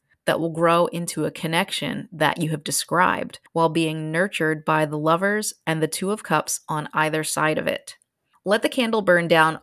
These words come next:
all the way and then carry the scroll with you or in your bag or backpack until your new partner comes along.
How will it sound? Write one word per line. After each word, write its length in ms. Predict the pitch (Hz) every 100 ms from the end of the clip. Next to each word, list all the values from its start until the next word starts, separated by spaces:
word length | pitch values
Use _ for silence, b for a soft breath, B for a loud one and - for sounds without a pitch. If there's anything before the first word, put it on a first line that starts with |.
| -
all 220 | 165 202
the 80 | 247
way 420 | 175 156 196 247 _ _ - -
and 180 | 170 170
then 300 | 170 165 160
carry 300 | - 196 226
the 80 | 240
scroll 500 | 226 - 175 165 165
with 300 | 156 214 -
you 420 | 160 156 180 240 -
or 320 | 165 156 156
in 140 | - 160
your 100 | 160
bag 580 | 160 165 170 175 175 170
or 200 | 165 151
backpack 600 | 165 170 - 175 - - - -
until 460 | 156 151 175 170
your 160 | 165 156
new 260 | 156 165 175
partner 480 | - 156 - 156
comes 420 | 147 - 147 143 - -
along. 420 | 151 - - -